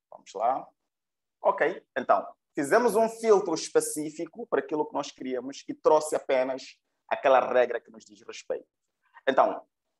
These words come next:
quando nós falamos de validações em massa, é exatamente o que aconteceu nos cenários anteriores.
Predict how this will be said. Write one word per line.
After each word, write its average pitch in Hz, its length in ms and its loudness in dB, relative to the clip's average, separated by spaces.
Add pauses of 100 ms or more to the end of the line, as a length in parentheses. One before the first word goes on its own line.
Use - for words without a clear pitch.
(140)
quando 240 240 4
nós 208 160 2
falamos 156 440 2
de 110 240 -10 (960)
validações 131 680 2
em 131 60 4
massa, 151 500 0
é 151 80 -2
exatamente 135 680 -2
o 135 60 -10
que - 120 0
aconteceu 123 500 0
nos 127 160 -6
cenários 113 280 -2
anteriores. 120 640 -4